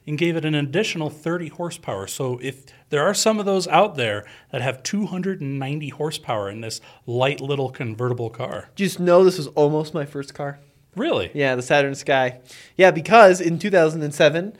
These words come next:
Speaker 2: my dad went with my neighbor to go buy a new convertible. He decided he wanted one. They just went out one night to go buy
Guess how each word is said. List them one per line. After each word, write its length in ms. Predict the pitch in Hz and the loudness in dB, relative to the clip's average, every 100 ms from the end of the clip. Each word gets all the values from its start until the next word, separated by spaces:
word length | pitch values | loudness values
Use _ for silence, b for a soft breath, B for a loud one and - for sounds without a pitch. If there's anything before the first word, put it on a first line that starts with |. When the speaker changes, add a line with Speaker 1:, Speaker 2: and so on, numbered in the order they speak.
| b b | b b
Speaker 2:
my 160 | 147 143 | -4 0
dad 400 | 151 151 151 160 | 4 4 4 0
went 180 | 156 131 | -4 -6
with 120 | 139 | -8
my 100 | 135 | -6
neighbor 320 | 135 156 151 | -2 0 0
to 140 | 139 139 | -2 -4
go 120 | 131 | -4
buy 220 | 135 135 | 0 2
a 60 | 143 | 0
new 100 | 139 | -4
convertible. 480 | 139 123 117 120 120 | -8 -6 -4 -4 -6
He 100 | 123 | -8
decided 440 | 113 175 196 196 | 0 2 2 2
he 60 | 160 | -2
wanted 300 | 135 131 123 | -2 -2 -4
one. 200 | 123 120 | -4 -4
They 120 | 120 | -6
just 220 | 123 - | -8 -10
went 240 | 120 156 | -2 2
out 180 | 175 160 | 4 4
one 240 | 135 135 123 | 2 0 0
night 260 | 120 110 | -2 -2
to 80 | - | -6
go 120 | 120 | -6
buy 420 | 117 127 135 143 | -2 0 2 0